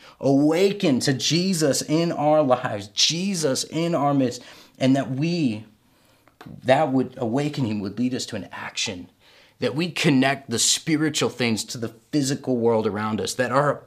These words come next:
mental apocalypse would make sense in our ordinary, everyday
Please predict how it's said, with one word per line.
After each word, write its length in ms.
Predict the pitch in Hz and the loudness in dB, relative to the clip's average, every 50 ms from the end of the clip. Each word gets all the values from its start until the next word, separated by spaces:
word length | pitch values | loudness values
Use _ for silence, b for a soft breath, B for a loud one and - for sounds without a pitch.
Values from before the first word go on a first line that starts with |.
| - 151 | -4 -2
mental 580 | 147 143 151 165 175 170 - 175 180 160 - | 0 2 2 2 0 0 2 2 2 2 0
apocalypse 720 | - - - - - 151 143 151 - - 175 175 180 175 - B B B B B | -2 -6 -2 2 2 4 4 2 0 0 0 0 0 -2 -4 B B B B B
would 140 | 123 135 127 | 2 2 4
make 240 | 127 139 151 147 | 4 4 2 2
sense 300 | - - 156 143 143 - | 0 2 2 2 0 0
in 80 | 135 123 | 0 2
our 160 | 117 117 113 | 2 2 0
ordinary, 800 | - 127 131 135 139 135 139 131 131 127 127 127 123 117 120 B B B B B | 0 0 0 2 2 4 4 4 4 4 4 2 0 -2 -6 B B B B B
everyday 640 | 120 123 123 120 127 127 113 110 107 107 107 107 | 4 4 4 4 0 0 2 2 2 0 0 -2